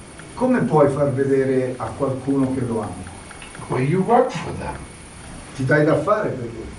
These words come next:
Speaker 2: You greet them.
Speaker 1: Tu lo... Okay.
Speaker 2: You embrace them.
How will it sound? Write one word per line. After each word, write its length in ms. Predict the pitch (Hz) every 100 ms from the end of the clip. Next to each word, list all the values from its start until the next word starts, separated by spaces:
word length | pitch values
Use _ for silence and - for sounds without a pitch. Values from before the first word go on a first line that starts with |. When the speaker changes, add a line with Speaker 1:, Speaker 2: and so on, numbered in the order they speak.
| - -
Speaker 2:
You 180 | 117 113
greet 460 | 143 170 - -
them. 160 | - - - - - - - - - -
Speaker 1:
Tu 320 | 143 160 156
lo... 640 | 147 143 135 131 127 123 120 123 - - - - - - - - - - - - - - - - -
Okay. 300 | - - - - - - - - -
Speaker 2:
You 160 | 117 120
embrace 600 | 127 123 135 - - -
them. 180 | - 113